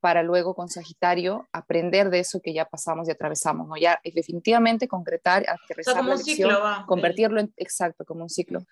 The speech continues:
Speaker 1: convertirlo en tu verdad, ¿no? Después de que ya sa-, ya que viste todo eso, la luz, la sombra, todo lo que te permitió ver Sagitario, perdón, Escorpio sobre todo, y ya con Sagitario ya dices, "Ya, ahora sí, esta es mi nueva creencia forjada, esto es la nueva visión de vida que tengo", y no solamente te lo quedas para ti,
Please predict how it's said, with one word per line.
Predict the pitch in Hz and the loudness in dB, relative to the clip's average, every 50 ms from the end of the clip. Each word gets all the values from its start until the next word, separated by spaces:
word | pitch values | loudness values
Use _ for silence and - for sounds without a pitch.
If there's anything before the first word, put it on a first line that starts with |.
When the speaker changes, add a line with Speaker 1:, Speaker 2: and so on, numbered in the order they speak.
| _ _ _ _ - | _ _ _ _ -4
Speaker 1:
convertirlo | - 180 175 175 175 175 220 226 214 226 226 | -2 2 2 4 4 6 6 6 6 6 4
en | 220 214 | 4 4
tu | 220 196 | 2 2
verdad, | 175 151 160 151 156 175 233 254 _ | 2 2 2 2 2 2 2 0 _
¿no? | - 175 165 165 185 196 | -12 -10 -8 -8 -8 -8
Después | 196 - - - 175 175 170 | -10 -10 -2 2 2 2 2
de | 185 180 | 2 0
que | - | 0
ya | 160 170 170 | 0 0 0
sa-, | - 185 170 - | -2 -4 -6 -4
ya | 165 165 160 | -4 -4 -2
que | - - 165 | -2 -2 0
viste | 170 180 180 - - 175 | 0 0 -2 -4 -4 -6
todo | - - 175 175 175 170 165 | -4 0 2 2 4 2 2
eso, | 165 - - 175 | 0 -2 -4 -6
la | 165 160 | -6 -4
luz, | 160 170 175 175 | -4 -4 -4 -4
la | 170 | -4
sombra, | - - 180 170 165 160 - | -4 -4 -4 -4 -6 -10 -6
todo | - 170 170 180 180 180 | -2 2 2 4 2 2
lo | 185 | 0
que | - 170 | -4 -10
te | - | -16
permitió | - - 160 160 - 170 170 | -16 -20 -20 -12 -6 -4 -2
ver | 165 165 | -2 -2
Sagitario, | - - 175 - - - - 151 151 156 170 226 262 _ _ _ _ _ | -4 -8 -14 -14 -12 -8 -6 -6 -4 -4 -4 -6 -8 _ _ _ _ _
perdón, | - 165 151 156 156 | 0 2 2 2 0
Escorpio | - - - 180 175 160 - 180 | -2 0 2 2 2 4 2 -2
sobre | 175 - 160 156 160 | -2 -2 -2 -2 -2
todo, | - - 170 175 208 269 277 _ _ _ _ _ _ | 2 2 4 4 2 0 -2 _ _ _ _ _ _
y | - 165 | -2 2
ya | 175 175 | 2 2
con | 180 185 | 2 2
Sagitario | 180 - 170 - 170 - 180 175 175 180 | -2 -4 -8 -8 -4 0 0 2 2 2
ya | 170 170 170 | 2 0 -2
dices, | 165 170 160 165 156 | -2 -6 -10 -8 -6
"Ya, | 165 160 - - _ _ | -6 -6 -6 -6 _ _
ahora | - 160 160 165 175 180 | -2 0 2 2 2 0
sí, | - - 190 190 196 - | 0 -2 -2 -2 -2 -4
esta | - 160 - - | -6 -8 -8 -8
es | 175 175 | -8 -6
mi | 170 156 | -6 -2
nueva | 156 165 180 180 185 180 | 0 2 4 4 4 4
creencia | 180 180 165 165 160 160 156 175 165 | 2 2 2 2 0 0 -4 -6 -8
forjada, | 156 156 156 - - 165 160 160 160 160 170 - _ _ _ _ _ _ - | -8 -8 -6 0 2 4 4 6 4 2 0 -2 _ _ _ _ _ _ -8
esto | 160 - - 175 | -6 -4 -4 -4
es | 170 165 - - | -4 -6 -10 -6
la | - - 156 | -2 -2 0
nueva | 160 170 165 165 170 170 | 2 4 4 6 6 4
visión | 160 165 160 - 175 165 160 | 4 0 -2 -2 -2 -2 -2
de | 160 | -2
vida | 160 165 165 165 165 | -2 -2 -2 -4 -4
que | - - | -6 -6
tengo", | 165 - 165 160 160 156 165 175 - - | -6 -4 -4 -4 -4 -6 -6 -6 -6 -8
y | - - 151 151 - - - | -10 -8 -8 -8 -8 -6 -2
no | 180 175 180 | 0 0 2
solamente | - 208 190 185 180 180 175 185 | 2 4 4 4 4 2 0 0
te | 180 - | 0 0
lo | 160 165 160 | -2 0 2
quedas | - 170 175 175 - | 2 2 2 0 -2
para | - 165 156 156 | -6 -6 -6 -6
ti, | - - 175 180 196 220 _ | -4 -2 -2 -2 -2 -4 _